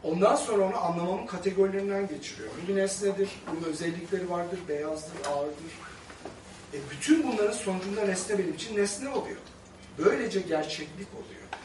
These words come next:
O hakikatten ayırdığınız gerçekliğe dönelim. Hani fiziksel dünya, anlayıp bilebileceğim dünya.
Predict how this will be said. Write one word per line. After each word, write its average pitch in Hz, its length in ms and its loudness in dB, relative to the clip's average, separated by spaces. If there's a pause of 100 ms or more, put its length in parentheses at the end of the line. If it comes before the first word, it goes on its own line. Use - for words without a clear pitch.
(140)
O 165 120 -4
hakikatten 175 580 -4
ayırdığınız 151 600 -2 (300)
gerçekliğe 160 500 0
dönelim. 123 440 -6 (800)
Hani 143 140 -10
fiziksel 196 440 -2
dünya, - 500 -6 (260)
anlayıp 160 340 -6
bilebileceğim 135 520 -10 (120)
dünya. - 180 -12